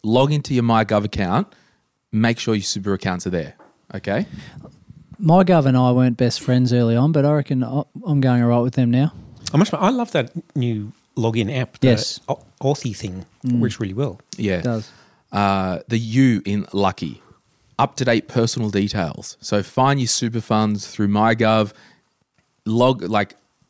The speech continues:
Speaker 1: call each one, try and log in, make sure they've got your current email address, your postal address,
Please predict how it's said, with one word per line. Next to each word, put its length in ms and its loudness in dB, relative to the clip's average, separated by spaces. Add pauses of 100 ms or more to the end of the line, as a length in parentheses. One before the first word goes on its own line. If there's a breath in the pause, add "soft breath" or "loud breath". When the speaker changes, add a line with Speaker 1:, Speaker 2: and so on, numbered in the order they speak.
(160)
Speaker 1:
call 340 0
each 220 -2
one, 220 0
try 200 0
and 120 0
log 160 0
in, 180 -2
make 160 -2
sure 160 -6
they've 140 -4
got 140 -6
your 80 -8
current 300 -6
email 360 -2
address, 520 -4
your 200 -8
postal 500 -6
address, 340 -4